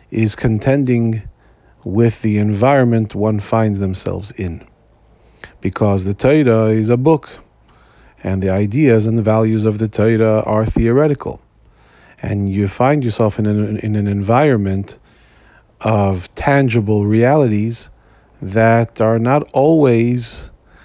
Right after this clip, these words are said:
the easiest realities in which to live life as a Jew. So while the intentions and the visions of a Jew may be wonderful, but very often the environment, the people around him or her,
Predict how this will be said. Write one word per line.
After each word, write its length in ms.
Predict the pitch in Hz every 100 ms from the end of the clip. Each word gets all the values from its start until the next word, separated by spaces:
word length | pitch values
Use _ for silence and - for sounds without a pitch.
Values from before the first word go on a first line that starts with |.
| - _
the 240 | 104 - 151
easiest 840 | 147 117 113 107 107 - - - - _ _ _ - _ _ _
realities 720 | 101 104 113 143 127 110 107
in 160 | 107 107
which 320 | 113 117 -
to 100 | -
live 420 | 110 110 120 120
life 380 | - 101 101 92 -
as 140 | 104 107
a 60 |
Jew. 340 | 107 143 131 95 _ _ _ _ _ _ _ - - - -
So 260 | - 113
while 320 | 101 101 110
the 180 | 107 104
intentions 680 | 101 101 143 151 127 113 98
and 100 | 98
the 60 | 95
visions 420 | 95 143 123 104
of 120 | 95
a 40 | 101
Jew 280 | 101 131
may 160 | 104 101
be 140 | 107
wonderful, 680 | 110 147 175 135 - 104 110 127 _
but 160 | 101 98
very 260 | 135 131
often 360 | 147 147 123 107
the 140 | 104
environment, 580 | 101 95 117 147 110 98
the 100 | 95
people 300 | - 104 95
around 380 | 95 123 135 113
him 420 | 110 104 95 -
or 220 | 107 101
her, 320 | 107 113 92